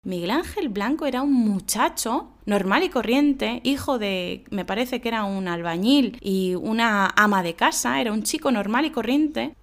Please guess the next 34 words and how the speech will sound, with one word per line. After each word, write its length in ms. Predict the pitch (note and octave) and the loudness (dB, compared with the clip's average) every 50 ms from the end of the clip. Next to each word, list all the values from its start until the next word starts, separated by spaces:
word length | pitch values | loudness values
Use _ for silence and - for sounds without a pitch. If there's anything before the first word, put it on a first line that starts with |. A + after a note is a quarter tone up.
| - | 0
que 320 | - E4 E4+ E4+ F4 - - | 2 2 2 2 0 -4 -6
decidió 540 | - A3 C#4+ D#4+ D#4 F4 E4 D#4 D#4 D#4 D4+ | -2 0 0 0 2 2 2 4 4 4 6
un 160 | C#4+ C#4 C#4 | 6 6 4
día 360 | D4+ D#4+ D#4+ C#4+ D#4 - - - | 4 2 2 0 0 -2 -2 0
entrar 420 | - C#4+ C4+ C4+ C4 A#3+ A#3 B3 | 4 4 4 4 4 2 2 4
en 240 | C#4 D4 C#4 B3 C4+ | 2 2 0 0 0
política 760 | - A3 G#3 A#3 C#4+ D4+ D4 C#4 B3+ B3+ - G3+ A#3+ D#4+ D4 - | 2 0 2 2 2 0 0 -2 -6 -4 -2 -2 -2 -2 0 4
para 160 | A#3+ A#3+ C#4 | 4 4 6
intentar 720 | D4 C#4+ B3+ C4+ B3 A#3 A3 A3+ G#3 G#3+ C4+ C#4+ - - - - | 4 2 2 2 0 0 0 0 0 0 0 0 -4 -8 -6 -4
arreglar 760 | G3+ G3+ G3+ G3 F#3+ F3 G3 G3+ G#3+ A3 A3+ B3 - - - | -2 0 0 0 0 2 2 4 4 4 4 4 2 2 0
alguna 380 | G3 F#3+ F#3 G3 A3 A#3 A#3+ | 2 2 2 0 0 0 0
de 80 | B3+ A#3 | 0 0
las 180 | A3+ G3+ - - | 0 -2 -4 -4
cosas 720 | - A#3+ A#3 A3+ - G#3 A#3 D#4 F4 - - - - - - | -4 -4 -2 -2 -2 -2 -2 -2 -4 -4 -6 -8 -8 -10 -6
que 100 | - A3 | -2 0
no 100 | A3 A3+ | 0 2
le 100 | G#3+ G#3 | 2 0
gustaban 440 | G3 G3 G3 - - F3+ G3 A3+ B3+ | 0 -2 -2 -2 -4 -2 0 0 0
de 80 | A#3+ G#3+ | 0 0
su 220 | - F#3+ E3+ E3 | -2 -4 -8 -6
pueblo. 500 | - G#3 B3+ D#4 E4 D4 A#3+ - - - - _ _ _ _ _ _ - | 0 2 2 2 2 2 0 -2 -4 -8 -12 _ _ _ _ _ _ -2
No 100 | G#3+ A#3+ | 0 2
estamos 360 | D4 - - E4 D#4 D#4+ D#4 D#4 | 2 2 2 4 4 4 4 2
hablando 360 | A#3 G#3 G#3 A#3 C#4 D#4 D4+ | 0 0 2 2 4 4 2
de 100 | C4 - | 2 -2
que 80 | G#3 | -4
fuera 200 | G3 - G#3 A3+ | -6 -6 -2 0
un 220 | B3 B3+ B3 - - | 0 0 0 -2 -2
político 1120 | A3+ G3 F#3 F#3+ G3+ A#3 A3+ A3+ - A3 G3 G3+ - - - G3+ G3 G3 G3 G3 G3 G3 - - | -2 -2 -2 0 -2 -2 -2 -4 -4 -6 -8 -8 -8 -6 -4 -2 -2 -2 -2 -4 -6 -6 -2 2
anti-País 1400 | - G3+ G3 G#3+ G#3+ G#3 F#3+ - - - G#3 F#3+ F#3+ F#3+ F#3 F3+ F3+ F3+ - - - F3+ F3 F3 D#3+ E3+ E3+ | 2 2 2 2 0 -2 -4 -4 -6 -4 -2 0 0 0 -2 -2 -4 -6 -4 0 0 0 0 0 -6 -6 -2
Vasco, 640 | F3+ F#3 F#3 G3 - - - - F#3 F3+ E3+ E3+ F3 | -2 -2 0 0 -4 -6 -6 -4 -4 -2 -2 -2 -2
un 220 | F3+ F#3 F#3+ F#3+ | -2 -2 -4 -6
político 920 | F#3 - - G3 F#3 F#3+ G3+ G3 G3 - G3 F3+ - F#3+ F#3 F3 F3 E3+ E3+ | -6 -4 -2 -2 0 0 -2 -4 -4 -6 -6 -4 -2 0 0 2 0 0 0
militar. 960 | F#3 F#3+ G#3 G#3+ G#3+ G#3+ G3+ F#3+ F#3 F3 F3+ F#3 F#3 G#3 A3 G3+ F#3+ - - | 2 4 4 6 6 6 4 4 2 0 2 2 4 4 4 2 -2 -4 -8